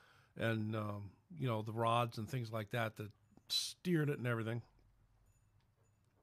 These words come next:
But now, you know, uh, then the bodies were, majority of it were made of wood. Now we've got, and trains were made of wood.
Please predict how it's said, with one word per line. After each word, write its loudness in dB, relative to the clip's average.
But 0
now, 6
you 2
know, 4
uh, -10
then 2
the 4
bodies 4
were, 4
majority 4
of 2
it -2
were 0
made 2
of 0
wood. 2
Now 2
we've 2
got, 0
and -2
trains 0
were 0
made 2
of -6
wood. -6